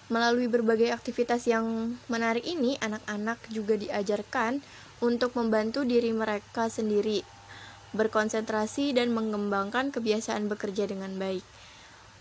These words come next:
Nah, bahan-bahan yang biasanya digunakan atau disediakan pada sudut ini itu berupa kursi, beraneka ragam kertas,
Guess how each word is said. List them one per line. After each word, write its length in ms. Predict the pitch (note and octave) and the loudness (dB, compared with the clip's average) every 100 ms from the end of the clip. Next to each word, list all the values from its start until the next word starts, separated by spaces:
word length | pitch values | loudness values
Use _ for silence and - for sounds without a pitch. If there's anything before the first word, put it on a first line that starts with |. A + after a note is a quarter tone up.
| - | -8
Nah, 160 | - A3+ | -4 0
bahan-bahan 640 | A3+ A3+ A#3+ A#3 A#3+ D4 | 2 4 4 6 6 4
yang 240 | D4+ C4+ A#3 | 4 4 6
biasanya 800 | A3+ A#3+ A3+ A3 G#3+ G#3+ G#3+ G#3 | 4 4 0 2 0 0 -2 -2
digunakan 560 | G#3+ A3+ B3 B3 A3 | 0 2 0 0 -2
atau 240 | A#3 A#3 A3 | -2 -2 -4
disediakan 720 | G3+ G#3 G3+ G3 - A3+ A3 | -4 0 0 0 0 0 0
pada 240 | G#3+ G3 | -2 -2
sudut 240 | G3+ G3+ G3+ G3+ | 0 0 0 -2
ini 240 | G#3 A3+ | -2 -2
itu 320 | G#3+ - B3+ | -4 -4 -2
berupa 480 | A3+ G#3+ G3+ - F#3 | 0 0 -2 -2 -4
kursi, 640 | - D4 C#4+ - A#3+ A#3+ | 0 0 0 0 0 0
beraneka 480 | G3+ G3+ G3 F#3+ G3 | -2 -2 -4 -6 -6
ragam 320 | F#3+ F#3 F#3+ | -4 -4 -4
kertas, 480 | G#3 A3 A#3 G#3+ G#3+ | -6 -4 0 0 -2